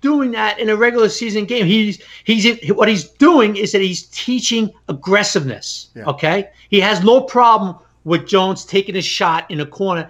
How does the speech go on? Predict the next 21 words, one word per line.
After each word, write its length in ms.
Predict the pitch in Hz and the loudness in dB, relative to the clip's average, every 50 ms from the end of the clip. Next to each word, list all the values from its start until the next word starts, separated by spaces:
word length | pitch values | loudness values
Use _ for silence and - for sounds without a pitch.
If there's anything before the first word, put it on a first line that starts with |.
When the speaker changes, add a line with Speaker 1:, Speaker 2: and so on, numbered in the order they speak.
| _ _ - | _ _ -6
Speaker 1:
Even 220 | - 208 214 240 233 | -4 -2 0 0 2
though 80 | 233 | 2
the 80 | 226 214 | 2 0
corner's 440 | 220 - - 233 240 233 214 196 - | 0 -2 -2 0 0 2 0 0 -4
on 300 | - - 202 208 208 208 | -2 0 2 2 2 0
the 80 | 214 202 | -2 -4
receiver, 400 | 208 - - - 220 202 190 - - - _ _ - | -6 -8 -6 -6 -4 -4 -4 -4 -6 -10 _ _ -8
he's 200 | 196 220 202 - | -6 -6 -6 -6
trying 240 | - - 220 208 202 | -6 -4 -4 -2 -4
to 60 | 190 | -4
get 240 | 180 - 208 202 185 | -4 -2 -2 0 0
him 120 | 190 185 | -2 -4
to 60 | 175 | -6
take 260 | - - - 190 185 190 | -4 0 0 0 0 0
it, 160 | 170 160 143 | -6 -6 -2
throw 160 | 170 180 190 | 0 0 2
it 40 | 185 | 2
off 140 | 180 170 - | 0 0 -2
his 120 | 170 143 156 | -4 -4 0
off 240 | - 190 180 160 | 2 2 2 2
shoulder, 440 | - - - 185 180 180 175 185 175 | 2 2 4 4 4 6 4 4 2